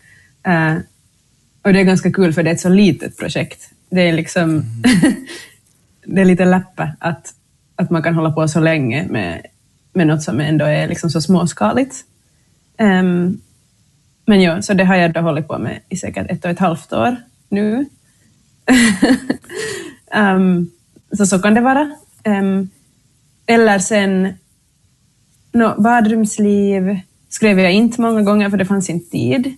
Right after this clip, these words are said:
Speaker 1: Jag skrev det just och just färdigt. <laughs> Jag tror inte att jag skrev om det faktiskt.
Speaker 2: Okej.
Speaker 1: Nej, det fanns inte tid för det.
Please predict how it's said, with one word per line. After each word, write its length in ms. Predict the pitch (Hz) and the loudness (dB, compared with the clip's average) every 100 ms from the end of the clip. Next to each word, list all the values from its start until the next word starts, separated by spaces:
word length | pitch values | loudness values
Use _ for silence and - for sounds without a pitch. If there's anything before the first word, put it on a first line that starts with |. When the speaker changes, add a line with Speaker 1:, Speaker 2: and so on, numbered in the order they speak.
| - | -4
Speaker 1:
Jag 120 | 190 | -4
skrev 340 | - 208 185 | 0 2 2
det 80 | 175 | 2
just 320 | 185 220 214 | 4 2 0
och 60 | 160 | -2
just 440 | 160 175 - - _ _ _ _ _ _ _ _ _ _ _ _ _ _ _ _ _ _ _ _ _ - | -2 -2 -8 -18 _ _ _ _ _ _ _ _ _ _ _ _ _ _ _ _ _ _ _ _ _ -4
färdigt. 640 | 220 165 185 269 - - - _ _ | -2 0 0 -4 -6 -18 -20 _ _
<laughs> 920 | 247 233 320 339 302 302 - 403 403 269 | 0 4 2 2 -2 -4 -6 -10 -6 -4
Jag 80 | 254 | 0
tror 80 | |
inte 120 | 330 214 | 2 2
att 60 | |
jag 100 | 202 | 0
skrev 200 | - 190 | 0 0
om 140 | 170 160 | 0 -2
det 60 | |
faktiskt. 600 | 170 185 - 190 - - _ _ _ - | -4 -8 -8 -12 -12 -20 _ _ _ -8
Speaker 2:
Okej. 460 | 143 143 117 104 - _ _ _ _ _ _ _ _ | -4 -2 -2 -4 -10 _ _ _ _ _ _ _ _
Speaker 1:
Nej, 340 | 226 190 185 208 | 0 2 0 -2
det 120 | 208 | 0
fanns 240 | 214 185 | 2 0
inte 160 | 190 - | -4 -4
tid 220 | 202 185 | -6 -8
för 100 | 214 | -10
det. 140 | 208 | -12